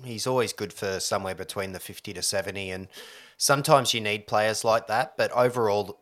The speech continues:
it's a little bit disappointing because, you know, we know he can have that really massive ceiling, um,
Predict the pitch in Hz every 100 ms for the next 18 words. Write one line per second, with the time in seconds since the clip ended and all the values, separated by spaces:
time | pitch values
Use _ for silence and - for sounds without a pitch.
0 | _ 104 - 104 98 101 110 123 117 120
1 | - 117 - 117 - 107 127 143 131 123
2 | - 107 107 92 - - - - - -
3 | - - - _ - 131 113 107 117 113
4 | 113 120 120 123 101 107 92 101 78 98
5 | 104 104 101 95 92 90 - 104 85 -
6 | 98 98 127 160 _ - - 95 98 95
7 | 190 135